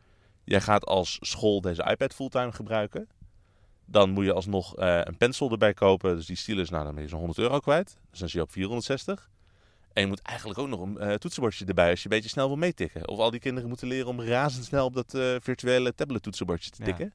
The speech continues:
Speaker 2: Dus uiteindelijk is het alsnog best wel een hoop geld.
Speaker 1: Voor scholen zal het nog best duur zijn. Ik bedoel, eh, ja, Apple zou dan zeggen van, "Ja, maar een iPad is natuurlijk heel waardevast." Dat is natuurlijk ook wel,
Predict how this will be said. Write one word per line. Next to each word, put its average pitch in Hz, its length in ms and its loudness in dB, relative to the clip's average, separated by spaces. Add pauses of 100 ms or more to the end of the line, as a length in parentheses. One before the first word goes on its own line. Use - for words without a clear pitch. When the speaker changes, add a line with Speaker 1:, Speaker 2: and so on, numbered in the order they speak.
(140)
Speaker 2:
Dus 107 180 -4
uiteindelijk 123 640 -2 (360)
is 127 160 -12
het 127 80 -10 (200)
alsnog 110 380 -6
best 123 180 0
wel 123 120 0
een 117 80 -2
hoop 120 180 -4
geld. 85 280 -6
Speaker 1:
Voor 110 180 4
scholen 151 340 8
zal 131 100 12
het 127 80 8
nog 117 120 4
best 104 240 0
duur 87 140 -2
zijn. 71 280 -6
Ik - 80 -14
bedoel, 92 380 -2
eh, 92 400 4 (100)
ja, 85 200 -4
Apple 85 280 -6
zou 82 140 2
dan 80 140 2
zeggen 82 280 -2
van, 80 140 -6
"Ja, 82 200 0
maar 78 320 -10
een - 260 -14
iPad 87 200 -6
is - 60 -14
natuurlijk 80 280 -14
heel 82 120 -8
waardevast." 78 480 -10
Dat - 80 -14
is 85 60 -8
natuurlijk 82 320 -10
ook 85 140 -6
wel, 82 260 -2